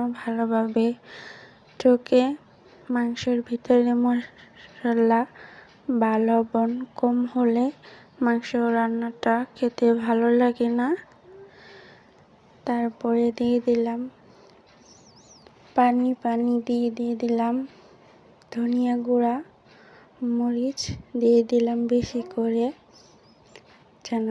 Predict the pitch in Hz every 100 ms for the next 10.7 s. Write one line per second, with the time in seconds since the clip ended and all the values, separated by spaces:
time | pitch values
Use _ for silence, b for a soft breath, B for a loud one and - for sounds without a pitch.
0 | 220 214 - 226 220 226 220 226 226 233
1 | - 226 226 277 - _ _ _ _ _
2 | _ - - - 247 233 233 233 - 233
3 | 220 220 226 - 240 226 233 233 240 -
4 | 240 233 240 - - 240 247 240 - 240
5 | 240 240 233 233 240 247 294 - B B
6 | B B B B B _ - 254 247 240
7 | 247 240 233 247 247 247 247 240 240 247
8 | 233 240 240 247 247 233 240 226 226 302
9 | - _ _ B B B B B B B
10 | B - - 254 247 247